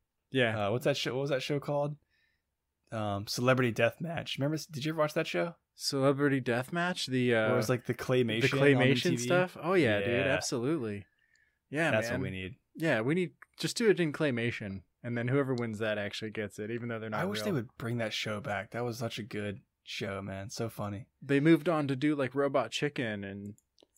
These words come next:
Speaker 2: Yeah.
Speaker 1: I don't know where, I don't know what they're doing now, but that's, you know, they moved on to that.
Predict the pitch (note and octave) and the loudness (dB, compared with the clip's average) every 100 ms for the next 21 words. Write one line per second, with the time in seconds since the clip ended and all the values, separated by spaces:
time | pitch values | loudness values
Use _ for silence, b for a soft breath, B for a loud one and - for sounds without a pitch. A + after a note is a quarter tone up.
0 | - G#2 G2 F#2+ G2 C3+ C3 A#2+ A#2 - | -8 -4 0 -2 -2 0 2 2 0 -2
1 | B2+ C3 D3 C3 A#2 A#2 A2 A2+ G#2 A2+ | -2 -2 0 0 -2 -2 -2 -2 -2 -4
2 | G#2 F#2+ G#2 A#2+ A#2+ - - A#2 G2 G2 | -4 -6 -6 -6 -6 -8 -8 -8 -8 -8
3 | - B2 B2+ B2 A2+ G2 A2 G2 | -6 -4 -2 -2 -2 -2 -4 -6